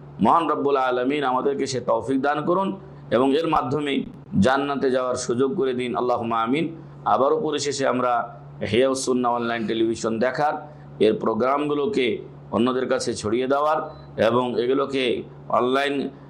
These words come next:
আহ, জগতে, আহ, শেয়ার করার জন্য আপনাদের কাছে আহ্বান জানিয়ে আজকের আলোচনা শেষ করছি। জাযাকুমুল্লাহু খাইরান।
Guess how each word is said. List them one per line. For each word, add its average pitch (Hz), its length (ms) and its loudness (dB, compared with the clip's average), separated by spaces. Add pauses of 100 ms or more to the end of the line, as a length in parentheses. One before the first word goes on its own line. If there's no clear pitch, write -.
(160)
আহ, 113 600 0
জগতে, 131 520 2 (420)
আহ, 107 420 2
শেয়ার 139 360 2
করার 135 300 0
জন্য 123 240 0
আপনাদের 117 380 -2
কাছে 120 220 0
আহ্বান 110 480 0
জানিয়ে 160 380 0 (380)
আজকের 139 360 2
আলোচনা 123 320 -2
শেষ 123 240 -2
করছি। 127 280 0
জাযাকুমুল্লাহু 123 840 0
খাইরান। 147 380 -2